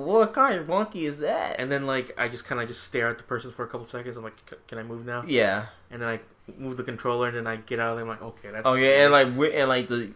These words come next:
Speaker 1: N P Cs be,
Speaker 2: Yeah.
Speaker 1: like, in the, like, you talking to someone, and they come in <laughs>
Speaker 2: Yeah.
Speaker 1: everywhere
Speaker 2: Yeah, yeah.
Speaker 1: and get you out the conversation. Like, "Wait, what? I was talking to that guy."
Speaker 2: Yeah,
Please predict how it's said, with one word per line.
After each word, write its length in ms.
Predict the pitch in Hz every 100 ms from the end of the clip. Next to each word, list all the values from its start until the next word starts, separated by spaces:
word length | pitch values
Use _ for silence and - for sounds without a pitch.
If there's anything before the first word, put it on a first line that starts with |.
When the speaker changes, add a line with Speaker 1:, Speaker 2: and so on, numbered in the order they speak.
| -
Speaker 1:
N 180 | 131 131
P 160 | 131
Cs 400 | 123 139 127 123
be, 140 | 120 120
Speaker 2:
Yeah. 40 |
Speaker 1:
like, 180 | 113 98
in 180 | 123 120
the, 180 | 110 -
like, 200 | 131 117
you 120 | 120
talking 320 | 113 127 123 120
to 80 |
someone, 300 | 123 131 127 - -
and 140 | - 120
they 240 | 123 120 - - -
come 300 | - 151 139
in 160 | 143 185
<laughs> 20 | - 220 -
Speaker 2:
Yeah. 280 | 202 190 185
Speaker 1:
everywhere 460 | 175 165 160 147 135
Speaker 2:
Yeah, 60 | 156
yeah. 200 | 127 113
Speaker 1:
and 120 | 139
get 100 | 135
you 100 | 147
out 200 | 147 139
the 160 | 135 127
conversation. 560 | 147 131 131 147 147 151
Like, 120 | 147
"Wait, 140 | 170
what? 340 | 170 214 320 -
I 40 |
was 180 | 240 -
talking 420 | - 370 370 220
to 100 | 262
that 240 | 175 143 143
guy." 340 | 113 104 98
Speaker 2:
Yeah, 80 | 101